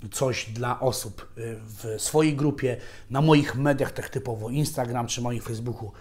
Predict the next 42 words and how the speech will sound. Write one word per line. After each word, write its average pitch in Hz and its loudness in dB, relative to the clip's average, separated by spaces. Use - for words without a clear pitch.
ten 127 -2
temat 113 -4
nie 151 6
wyszedł. 156 2
E, 117 -6
pojawił 135 4
się 135 -2
na 127 0
TikToku - -4
tylko 131 -2
i 120 -2
wyłącznie 123 -2
na 120 -2
zasadzie, 113 -4
jakby 117 -4
dostarczania 123 2
jednej 127 0
z 107 -6
rzeczy, 123 0
którą 117 -8
było 117 -6
trzeba 110 -4
robić, 104 -8
żeby 117 -2
ten 110 -6
zwierzak, 113 -2
e, 117 -4
mógł, 120 -2
e, - -16
żyć, 131 2
bo 113 -10
tam 98 -12
się 110 -12
go 139 -4
karmiło, 165 4
był 120 -4
taki 127 -6
typowo 123 0
N 156 6
F - 2
T, 135 -4
mm, 123 -4